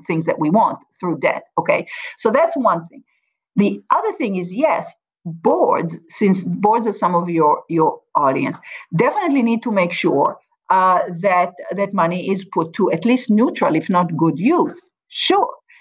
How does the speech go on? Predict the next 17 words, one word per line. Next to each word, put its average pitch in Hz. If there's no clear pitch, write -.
this 240
is 320
based 196
on 214
the 208
corporation 196
being 269
prudent 196
in 220
at 190
least 254
not 202
taking 196
money 170
away 160
from 165
creditors 160